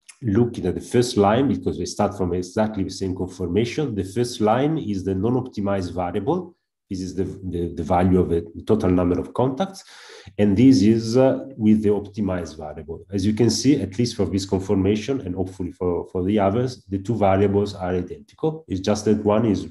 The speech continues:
way more efficient than the other. Questions? Okay.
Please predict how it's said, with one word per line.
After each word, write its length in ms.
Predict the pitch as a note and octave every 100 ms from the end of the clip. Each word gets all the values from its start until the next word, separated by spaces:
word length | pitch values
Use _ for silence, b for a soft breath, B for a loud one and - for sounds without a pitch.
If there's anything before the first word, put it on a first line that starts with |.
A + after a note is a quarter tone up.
| -
way 200 | G2+ G#2
more 220 | G2 F#2
efficient 560 | G2+ - F#2 - F2+ -
than 180 | F2+ E2
the 140 | D#2+ D2+
other. 260 | - - _ _ _ _ _ _ _ b b b b b b b b b _ _ _ _ _ _ _
Questions? 560 | B2+ D3+ E3+ F3 E3+ - _ _ _ _ _ _ _ _ _ _ _ _ _ _ _ _ _ _ _ _ _ _ _ _ _ _ _ _ _ _ _ _ _ _ _ _ _ _ _ _ _ _ _ _ _ G#2
Okay. 240 | F#2+